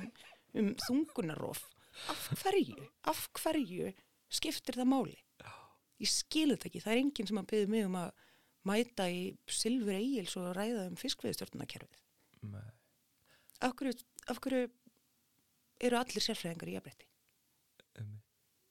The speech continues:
Speaker 2: Og af hverju er tengt, sko, ég bara, að því ég náttúrulega hitti mikið af ungu fólki, ungum strákum sem að þurfa svona að segja mér aðeins hvernig ég sé að misskila hlutina og eitthvað svona.
Speaker 1: Mhm.
Speaker 2: Og þá verð ég svo oft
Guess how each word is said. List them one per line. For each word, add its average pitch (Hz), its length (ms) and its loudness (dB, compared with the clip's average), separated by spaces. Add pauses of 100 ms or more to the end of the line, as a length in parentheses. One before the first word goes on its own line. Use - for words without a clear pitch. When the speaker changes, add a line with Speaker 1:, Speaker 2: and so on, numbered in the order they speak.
(320)
Speaker 2:
Og 117 160 0
af 123 100 2
hverju 156 160 4
er - 80 -8
tengt, 185 380 2
sko, 185 200 4 (720)
ég 131 200 6
bara, 123 220 8 (100)
að 107 160 -2
því 120 100 2
ég 135 120 6
náttúrulega 131 280 2
hitti 160 280 2
mikið 180 260 4
af 175 60 4
ungu 165 180 2
fólki, 165 320 2
ungum 165 240 2
strákum 151 420 4
sem 147 160 2
að 139 160 2
þurfa 151 220 4
svona 135 160 2
að - 60 0
segja 139 180 4
mér 127 160 4
aðeins 120 160 2
hvernig 120 220 2
ég - 40 0
sé 131 100 4
að 120 100 4
misskila 113 280 0
hlutina 98 260 0
og 92 60 -2
eitthvað 92 140 -2
svona. 90 120 -2 (100)
Speaker 1:
Mhm. 156 280 -6 (1000)
Speaker 2:
Og 120 120 2
þá 135 80 4 (160)
verð 151 220 2
ég 143 60 0
svo 165 120 4
oft - 240 -6